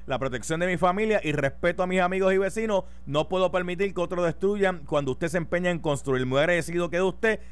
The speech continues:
Ángel Luis Pérez Casilla". Esto después de que en el día ya de ayer la alcaldesa Lorna Soto en este programa, pues, defendiera el ponerle el nombre de Ángel Luis Pérez Casilla a este parque pasivo en Canóvana, y obviamente, pues, en lo que eso representó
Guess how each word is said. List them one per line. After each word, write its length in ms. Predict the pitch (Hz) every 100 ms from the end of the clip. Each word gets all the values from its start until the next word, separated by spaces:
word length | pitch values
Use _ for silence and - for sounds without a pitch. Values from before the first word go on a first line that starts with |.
| -
Ángel 300 | - 139 131
Luis 140 | 143 165
Pérez 280 | 175 165 160
Casilla". 500 | 151 - 120 113 113
Esto 220 | - 185
después 320 | 175 175 196
de 160 | 196 160
que 360 | 160 143 127 - -
en 140 | 135 131
el 120 | 131
día 200 | 156 180
ya 240 | 185 180
de 120 | 175
ayer 300 | 190 185 185
la 60 | 190
alcaldesa 480 | 151 147 139 143 170
Lorna 260 | 170 170
Soto 240 | 151 165 165
en 60 |
este 180 | 165 170
programa, 420 | 170 170 180 196
pues, 140 | 143 139
defendiera 680 | 135 127 117 135 220 127 - - - -
el 280 | - 123 110
ponerle 480 | 98 117 120 147 165
el 60 |
nombre 280 | 160 175 175
de 80 | 156
Ángel 180 | 151 135
Luis 120 | 147
Pérez 220 | 165 156
Casilla 540 | - - 202 190 170 147
a 80 | 127
este 200 | - 151
parque 280 | 160 151
pasivo 500 | 156 165 170 175 165 160
en 120 | 165
Canóvana, 500 | 185 202 190 175 170 - - -
y 60 |
obviamente, 460 | 175 185 175 170 185
pues, 200 | 156 147
en 120 | 143
lo 100 | 139
que 80 | 127
eso 140 | 139
representó 760 | 160 160 165 156 170 165 151 147